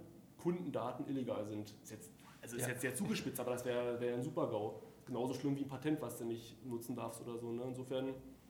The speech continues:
Speaker 1: ja, also das komplett zu ignorieren, ist wahrscheinlich fahrlässig.
Speaker 2: Ich bin mir sicher, dass es eine Menge Leute da draußen gibt,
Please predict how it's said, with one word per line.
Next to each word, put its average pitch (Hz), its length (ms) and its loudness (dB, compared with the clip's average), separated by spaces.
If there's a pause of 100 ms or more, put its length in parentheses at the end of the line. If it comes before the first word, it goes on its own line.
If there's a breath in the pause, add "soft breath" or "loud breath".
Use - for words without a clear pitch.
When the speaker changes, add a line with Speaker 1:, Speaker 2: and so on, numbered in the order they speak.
(1040 loud breath)
Speaker 1:
ja, 131 100 0
also 127 160 0
das 135 180 2
komplett 160 340 2
zu 190 60 -2
ignorieren, 156 380 2
ist - 100 -4
wahrscheinlich 139 380 -4
fahrlässig. 110 600 -10 (420 loud breath)
Speaker 2:
Ich - 60 -10
bin 127 80 0
mir 127 100 4
sicher, 139 240 0
dass 110 140 -2
es - 100 -8
eine 117 80 -2
Menge 113 260 0
Leute 107 220 0
da 110 100 -4
draußen 104 440 -4
gibt, 120 400 -6